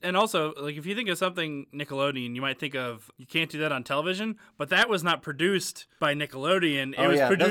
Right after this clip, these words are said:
Speaker 1: produced
Speaker 2: a
Speaker 1: in,
Speaker 2: Canadian.
Speaker 1: it, yeah, it was a Canadian show that was produced, and then Nickelodeon bought the rights and was using it.
Speaker 2: Yes, correct. So, yeah, this was, this was probably one of their early things that were, yeah,
Speaker 1: That they
Speaker 2: that
Speaker 1: were
Speaker 2: was
Speaker 1: actually doing themselves.
Speaker 2: Mm-hmm. So apparently, immedi-, almost immediately after its debut,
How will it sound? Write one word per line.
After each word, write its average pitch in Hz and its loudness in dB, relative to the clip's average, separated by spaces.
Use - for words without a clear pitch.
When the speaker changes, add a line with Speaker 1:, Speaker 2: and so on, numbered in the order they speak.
Speaker 1:
produced 180 2
Speaker 2:
a 160 2
Speaker 1:
in, 160 -2
Speaker 2:
Canadian. 165 4
Speaker 1:
it, - 4
yeah, 180 4
it - 4
was 160 -2
a 147 -8
Canadian 175 2
show 143 -2
that 135 -6
was 131 -10
produced, 135 -6
and 139 -8
then 131 -8
Nickelodeon 165 0
bought 147 0
the 147 -6
rights 139 0
and 120 -10
was 113 -14
using 127 -4
it. 87 -16
Speaker 2:
Yes, 117 -6
correct. 120 -2
So, 120 -2
yeah, 117 0
this 123 -6
was, 147 -10
this 143 -6
was 143 -12
probably 151 2
one 120 -2
of 113 -6
their 113 -2
early 123 0
things 113 -8
that 110 -8
were, 110 -10
yeah, 113 -8
Speaker 1:
That 139 -4
they 151 2
Speaker 2:
that 151 4
Speaker 1:
were 147 2
Speaker 2:
was 139 6
Speaker 1:
actually 143 0
doing 135 -2
themselves. 117 -8
Speaker 2:
Mm-hmm. 127 -2
So 127 2
apparently, 226 0
immedi-, 156 -2
almost - -2
immediately 131 -4
after 131 0
its - -8
debut, 120 -4